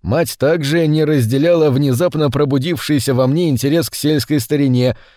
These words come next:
и в особенности к нашему затерянному где-то в провинциальной глуши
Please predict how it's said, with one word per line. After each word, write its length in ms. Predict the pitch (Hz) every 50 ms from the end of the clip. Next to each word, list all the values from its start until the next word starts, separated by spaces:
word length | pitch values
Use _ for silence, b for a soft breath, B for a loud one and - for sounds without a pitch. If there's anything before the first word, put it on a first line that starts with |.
| b b
и 80 | - 90
в 60 | 92
особенности 720 | 92 - - 113 147 160 151 143 139 131 113 - - 127
к 80 | 113 113
нашему 340 | 123 127 113 - 131 131 123
затерянному 720 | 110 123 120 107 - 170 185 180 175 165 156 156 147 123
где-то 360 | 120 131 165 131 147 147 131
в 60 | 113
провинциальной 680 | - 127 131 127 139 131 110 - 147 151 139 127 117 113
глуши 440 | 98 107 107 95 - 143 160 151